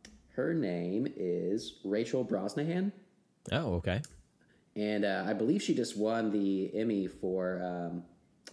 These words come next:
Speaker 1: like, Best Actress or something in a comedy series. Pretty sure she just won that. So,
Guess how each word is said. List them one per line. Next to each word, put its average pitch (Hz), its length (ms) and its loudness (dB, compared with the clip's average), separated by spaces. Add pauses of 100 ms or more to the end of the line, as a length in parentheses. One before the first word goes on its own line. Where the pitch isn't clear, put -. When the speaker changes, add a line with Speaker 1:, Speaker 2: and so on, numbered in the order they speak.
(460)
Speaker 1:
like, 98 240 -2
Best 104 180 0
Actress 123 360 -2
or 185 60 -2
something 190 400 -4 (160)
in 143 80 0
a 190 40 0
comedy 107 300 -2
series. 147 460 -6 (640)
Pretty 123 180 -2
sure 98 160 -2
she 90 140 -2
just 85 160 -2
won 87 160 -2
that. 85 220 -4
So, 95 240 0